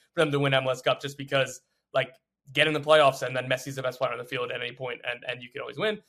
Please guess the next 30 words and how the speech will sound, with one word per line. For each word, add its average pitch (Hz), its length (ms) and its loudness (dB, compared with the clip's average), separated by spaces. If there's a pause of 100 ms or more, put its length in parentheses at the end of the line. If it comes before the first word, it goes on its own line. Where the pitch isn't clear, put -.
(160)
And 165 120 2
that's 208 160 4
still 220 280 4
the 180 80 -6
case, 185 320 0
but 160 100 0
I'd 160 160 4
feel 165 140 0
a - 20 0
lot 147 220 4
better 139 180 4
about 123 240 2
it 127 140 -2
if 139 320 -4 (480)
just 165 220 -4
one 170 220 4
of 151 120 0
those 147 220 2
two 139 340 -4
other 135 220 2
starters 139 440 -4
weren't 127 280 -6
injured 147 320 -10 (260)
or 190 260 6
if 156 240 0
it 165 140 -2
was, 143 320 -2 (640)
you 151 100 -6
know, 139 140 0
more 143 720 2